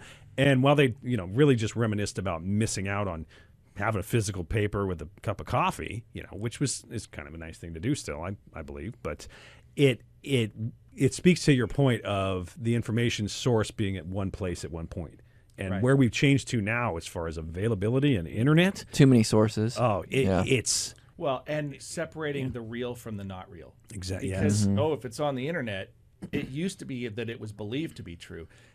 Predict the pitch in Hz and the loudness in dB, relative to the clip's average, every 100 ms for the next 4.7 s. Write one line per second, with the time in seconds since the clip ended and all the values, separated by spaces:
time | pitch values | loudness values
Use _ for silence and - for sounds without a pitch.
0 | _ 165 165 139 139 208 147 113 110 107 | _ -6 -4 -4 -4 -2 -4 -6 -10 -8
1 | 107 104 98 101 110 120 110 147 156 131 | -8 -8 -8 -8 -8 -12 -8 -6 -6 -8
2 | - 135 113 - 117 117 120 117 110 107 | -10 -8 -8 -8 -8 -6 -6 -6 -6 -6
3 | - 151 113 80 - - 120 131 127 127 | -6 -4 -4 -8 -12 0 10 12 12 12
4 | 123 123 123 131 135 131 | 10 8 6 6 6 4